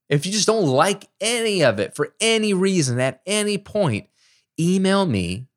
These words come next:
within the sixty days and I'll refund your money one hundred percent. No questions asked. I literally use that language. You can say that. "No questions asked." Why do I say that? 'Cause nobody wants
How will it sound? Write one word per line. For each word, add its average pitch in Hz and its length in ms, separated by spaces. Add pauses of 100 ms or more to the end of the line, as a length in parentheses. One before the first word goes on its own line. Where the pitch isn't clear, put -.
(160)
within 117 260
the 123 80
sixty 165 360
days 90 480 (500)
and 117 200
I'll 170 260
refund 151 880
your 139 360
money 104 340
one 107 160
hundred 156 220
percent. 120 380 (340)
No 170 760 (200)
questions 139 1000 (200)
asked. 113 540
I 110 80
literally 131 460
use 120 100
that 110 160
language. 117 500
You 131 120
can 143 160
say 151 220
that. 101 260 (200)
"No 147 560 (200)
questions 123 640
asked." 110 420
Why 113 200
do 135 100
I 127 40
say 123 200
that? 76 200 (260)
'Cause 170 120
nobody 247 480
wants 135 600